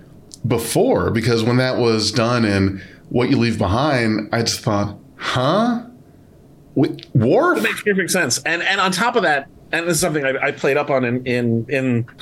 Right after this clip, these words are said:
Speaker 2: the, in the novel, this is the cover for, um, is it's also a position that both the two great loves of his life had. That was, that was Kalar's position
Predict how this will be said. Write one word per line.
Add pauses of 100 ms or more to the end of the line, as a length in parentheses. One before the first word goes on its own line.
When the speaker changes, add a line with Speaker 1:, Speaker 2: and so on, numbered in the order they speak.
(220)
Speaker 2:
the,
in
the
novel,
this
is
the
cover
for, (580)
um, (420)
is (420)
it's
also
a
position
that
both (800)
the
two
great
loves
of
his
life
had. (380)
That
was,
that
was
Kalar's
position